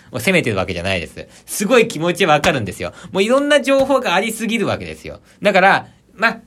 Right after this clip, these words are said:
そういうのって、まあ、要するにね、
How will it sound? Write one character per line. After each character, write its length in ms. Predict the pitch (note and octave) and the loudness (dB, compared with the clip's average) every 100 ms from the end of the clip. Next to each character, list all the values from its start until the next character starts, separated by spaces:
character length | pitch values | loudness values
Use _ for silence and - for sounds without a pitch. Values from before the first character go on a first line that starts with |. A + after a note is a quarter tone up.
| _ _ _ | _ _ _
そ 260 | - A#3+ C#4 | -10 -2 -2
う 60 | |
い 80 | D4 | -2
う 60 | C#4+ | -4
の 120 | A#2 | -8
っ 40 | |
て、 340 | A#2 G2 E2 - _ - | -6 -6 -8 -10 _ -8
ま 140 | D#3+ | -6
あ、 20 | A#2 A#2 | -6 -4
要 180 | G#3 | -2
す 80 | E4+ | -2
る 80 | D4+ | -4
に 100 | F#3+ | -6
ね、 280 | F2+ - | -6 -8